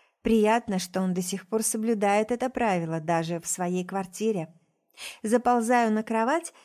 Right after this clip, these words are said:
и вытаскиваю кусок одеяла из-под Юджина, чтобы укрыть хотя бы ноги.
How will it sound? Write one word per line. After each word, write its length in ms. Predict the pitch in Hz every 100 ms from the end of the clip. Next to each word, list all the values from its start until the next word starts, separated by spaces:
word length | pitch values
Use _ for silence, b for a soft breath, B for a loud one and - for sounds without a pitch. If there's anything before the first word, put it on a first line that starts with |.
| b _
и 120 | 330
вытаскиваю 680 | 277 262 240 269 - 330 311
кусок 400 | - 220 285 285
одеяла 440 | 220 196 208 247 240
из-под 380 | 233 - 269 233
Юджина, 680 | 202 214 190 208 262 311 311 B -
чтобы 480 | - 269 233 247 -
укрыть 420 | 240 - 285 269
хотя 360 | - 220 247 220
бы 240 | 226 220
ноги. 580 | 214 196 175 151 156 151